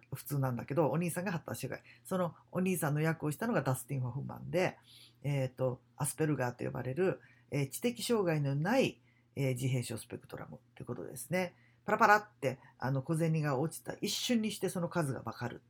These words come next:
っていうね。あの、そういう特殊な能力を持っているっていうね、そういう映画でしたけれど、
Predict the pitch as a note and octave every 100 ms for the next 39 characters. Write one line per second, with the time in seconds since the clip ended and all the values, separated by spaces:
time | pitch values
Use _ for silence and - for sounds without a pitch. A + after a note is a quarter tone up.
0 | - C#3+ B2 D3 - _ _ - A#2+ B2
1 | - D3 D3 C3+ D3+ C#3 - G3+ D3 D3+
2 | C3+ B2 - C4 E3 D#3 E3 D#3 - C3
3 | B2 F#3 - C3 C3 - - - - E3+
4 | D#3+ D3+ - C#3+ B2+ C3+ - B2+ - G#2+
5 | C#3+ C3+ E3 -